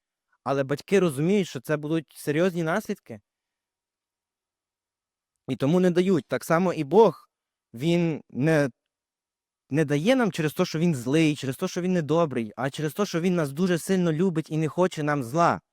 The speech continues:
Він бачить, що з нами буде, якщо він це нам дасть. Може, там, наприклад, ми можемо подумати, що якщо б от мені мільйон доларів, я би був щасливий. Але ж ви не знаєте, що з вами буде. Можливо, люди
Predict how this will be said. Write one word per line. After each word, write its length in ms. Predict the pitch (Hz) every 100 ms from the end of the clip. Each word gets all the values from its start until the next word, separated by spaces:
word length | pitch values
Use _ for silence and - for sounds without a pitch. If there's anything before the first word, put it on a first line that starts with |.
| _ _ _ 127
Він 220 | 165 135
бачить, 380 | 147 208 - 147
що 160 | 180
з 40 | 151
нами 240 | 156 147
буде, 280 | 139 247 196
якщо 220 | 156 196
він 120 | 185
це 160 | - 175
нам 160 | 170 175
дасть. 360 | 160 107 - _ _ _ _ -
Може, 400 | 147 180 180 175 - _
там, 160 | - 160
наприклад, 560 | 156 160 175 160 151 _ _ 143
ми 140 | 165
можемо 300 | 165 156 151
подумати, 520 | 147 151 185 156 135
що 340 | - 139 135 - _ -
якщо 240 | 127 - 185
б 60 |
от 200 | 165 143
мені 180 | 156 170
мільйон 280 | 156 151 139
доларів, 340 | 190 180 151
я 140 | 151 139
би 80 |
був 180 | 139 143
щасливий. 560 | - 135 143 127 92 - _ _ _ _ -
Але 180 | 135 151
ж 120 | 165
ви 60 | 190
не 120 | 170
знаєте, 360 | 170 160 131
що 180 | 131 139
з 60 | 127
вами 220 | 127 135
буде. 340 | 147 123 82 - _ _ _ _ _ -
Можливо, 500 | 151 139 202 214 160
люди 540 | 175 160 160 151 131